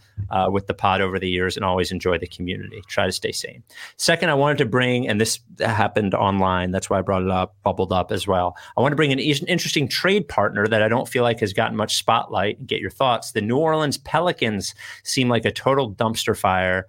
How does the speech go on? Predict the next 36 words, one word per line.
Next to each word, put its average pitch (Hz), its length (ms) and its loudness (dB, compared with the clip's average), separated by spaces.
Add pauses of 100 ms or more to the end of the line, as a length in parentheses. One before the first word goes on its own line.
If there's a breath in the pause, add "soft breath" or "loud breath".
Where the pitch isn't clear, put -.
(160)
currently. 98 480 -4
Zion 101 420 0
can't 98 240 -6
get - 160 -4
healthy 120 340 0
or 92 140 2
in 85 80 -6
shape, 143 380 0 (400 loud breath)
and 98 120 0
there's 101 180 0
swirls 123 960 0 (260 soft breath)
that 101 160 2
he 123 200 -2
and 113 60 4
his 107 120 0
family 107 420 0
want 98 240 -2
out 104 160 0
of 98 80 -2
New 101 120 -2
Orleans 98 420 0
already. 95 400 0
The 95 120 -8
team 104 280 -4
is 92 80 -4
a 101 80 0
whopping 95 420 2
one 104 220 0
and 107 100 0
eleven, 107 520 2 (260 loud breath)
and 92 140 -2
there 92 80 2
are 87 40 0
plenty 135 360 0
of 101 160 0
rumors 120 440 2